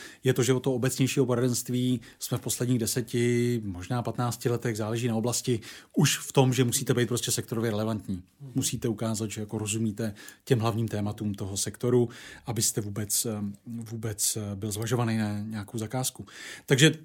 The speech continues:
je hodně sektorově zaměřený, kopíruje to v podstatě, eh, do velké části našich pět prioritních sektorů, což jsou finanční služby, což jsou, eh, témata ve veřejném sektoru, což je energetika, eh,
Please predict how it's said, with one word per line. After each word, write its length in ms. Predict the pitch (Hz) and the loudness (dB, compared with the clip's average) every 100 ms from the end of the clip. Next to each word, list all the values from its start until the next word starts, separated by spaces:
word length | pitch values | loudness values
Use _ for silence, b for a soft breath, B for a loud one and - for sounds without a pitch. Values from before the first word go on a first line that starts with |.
| _ _ | _ _
je 120 | 175 143 | 6 6
hodně 340 | 151 170 107 | 8 4 4
sektorově 400 | 98 127 - 151 | 2 -2 2 4
zaměřený, 480 | 123 147 156 165 151 | 4 4 4 4 4
kopíruje 400 | - 143 147 151 | 2 4 6 6
to 100 | 151 | 4
v 40 | 143 | -2
podstatě, 360 | 135 143 147 135 | -4 -2 2 4
eh, 600 | 104 101 _ _ _ - 120 | 2 -2 _ _ _ -8 -6
do 200 | 113 127 | 0 2
velké 260 | 131 127 139 | 2 0 -2
části 380 | 135 131 - 139 | 0 0 2 2
našich 340 | 131 143 - | 2 0 -2
pět 240 | - 131 | 2 2
prioritních 480 | - 131 131 127 107 | 4 6 6 4 -2
sektorů, 460 | - - 156 151 139 B B B | -2 0 4 4 2 B B B
což 280 | 135 - 117 | 0 0 -2
jsou 260 | - 120 | -2 0
finanční 400 | 107 139 156 160 | 4 6 6 4
služby, 420 | 151 147 131 139 135 _ _ _ _ - - - - | 2 4 6 6 4 _ _ _ _ -12 -6 -6 -2
což 280 | 127 110 - | -2 0 0
jsou, 360 | 117 110 104 98 B B B | 0 0 -2 -8 B B B
eh, 280 | 123 107 104 | -8 -6 -4
témata 360 | 120 120 117 107 | 0 0 0 -2
ve 100 | 104 | 0
veřejném 320 | 117 139 151 | 4 6 4
sektoru, 460 | 143 - 139 131 127 B B B B | 2 -2 0 0 -2 B B B B
což 360 | - 123 - - | -2 -2 -2 -2
je 180 | 104 101 | 0 2
energetika, 800 | 131 139 135 135 139 135 131 135 _ - | 4 4 4 2 2 0 0 -2 _ -20
eh, 40 | - | -10